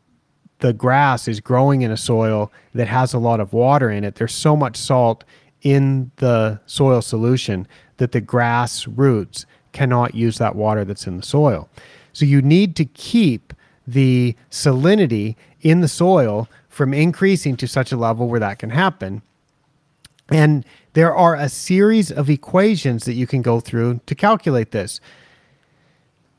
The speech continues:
You never want that salinity problem to happen in the soil where you have the grass suffering from salt-induced drought stress.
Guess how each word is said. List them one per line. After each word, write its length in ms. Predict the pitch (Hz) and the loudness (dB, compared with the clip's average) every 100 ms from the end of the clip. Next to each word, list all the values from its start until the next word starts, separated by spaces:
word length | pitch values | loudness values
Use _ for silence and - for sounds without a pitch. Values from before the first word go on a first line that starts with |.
| _ _ _ _ _ _ _ _ _ _ | _ _ _ _ _ _ _ _ _ _
You 160 | - 151 | 0 2
never 340 | 165 214 233 | 4 4 4
want 440 | 208 147 180 175 143 | 2 2 2 2 0
that 180 | 147 135 | -2 -2
salinity 520 | - 139 156 156 139 | -2 0 2 2 0
problem 440 | 139 127 123 127 | 0 0 0 -2
to 100 | 117 | -4
happen 540 | 120 156 156 - 110 110 | -6 0 -2 -2 -8 -4
in 180 | 127 | -4
the 80 | 117 | -4
soil 540 | - 160 170 135 110 107 | -2 0 2 4 2 -2
where 380 | 110 123 120 117 | -2 0 2 0
you 260 | 117 120 120 | -4 -4 -4
have 640 | 110 139 143 151 143 - _ _ - | -2 -2 2 2 0 -10 _ _ -4
the 160 | 127 | -2
grass 800 | 104 - 135 160 135 110 - - _ _ _ _ | -2 -2 0 2 0 -2 -10 -14 _ _ _ _
suffering 600 | - - 156 151 160 143 | -14 -2 -2 0 0 -2
from 500 | 131 - 117 113 104 104 _ _ _ _ _ | -2 -4 -4 -4 -10 -16 _ _ _ _ _
salt-induced 920 | - - 143 151 - 131 120 127 117 - | -12 0 2 2 2 -4 0 -2 -2 -4
drought 300 | 120 139 117 | -2 -2 -4
stress. 540 | - 95 85 - - | -8 -8 -8 -14 -16